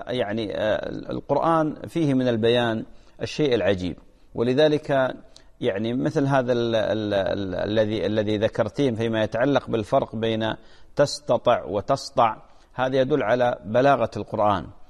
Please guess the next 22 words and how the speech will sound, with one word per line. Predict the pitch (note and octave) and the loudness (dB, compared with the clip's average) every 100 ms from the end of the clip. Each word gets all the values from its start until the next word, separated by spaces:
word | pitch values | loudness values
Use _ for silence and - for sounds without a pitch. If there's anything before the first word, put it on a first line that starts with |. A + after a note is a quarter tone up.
| - - | -20 -14
وعلى | - G#2+ A2 B2 A#2+ A2+ | -2 2 2 4 2 0
بيانه | F#2+ G#2+ A2+ B2 A#2+ G#2 F2+ D#2+ - - - - - | -4 0 4 4 4 2 -2 -6 -12 -20 -20 -20 -6
وعلى | A2+ G#2 A#2 B2 | 0 2 4 2
أنه | A2+ B2 A#2+ | 2 -2 -2
من | A#2+ A#2+ B2 | -2 -2 0
لدن | B2+ A#2+ | 0 0
حكيم | G2+ A2+ - C3 A#2+ A2 | -4 -6 -2 0 0 0
عليم، | F#2 A2+ B2 F#2+ B1 - - - - | 2 4 4 2 -4 -14 -20 -20 -4
وأن | A#2+ B2+ D3+ | 0 2 2
هذا | D#3+ E3 | 2 4
القرآن | D3+ - C3+ D3 C#3+ | 2 2 2 2 2
نزل | D#3 C#3+ C#3 | 2 4 4
ب-، | B2 B2+ B2 A2+ A2 | 2 2 0 0 -2
بلسان | B2 A#2+ - D3+ C#3+ A#2+ | -2 -2 0 0 2 0
عربي | A2+ A#2+ A#2+ C#3+ D3+ | 2 0 0 0 2
مبين. | C#3+ C#3 C#3+ E3+ F2+ - - - - | 4 4 6 4 2 -6 -20 -20 -10
ولذلك | - A#2+ B2+ E3+ E3+ - | -2 0 4 4 4 2
أهل | A#2+ C3 | 0 0
العلم | A#2+ A2 D3+ C3+ | -2 0 2 2
يقولون | A#2 A2+ - C3+ D3 B2+ | 2 2 0 -2 2 0
بأن | A2 A2 G2+ A#2 | 0 -2 -2 -2
هناك | A2 C3+ D3 - B2+ A#2 | 0 0 0 0 0 0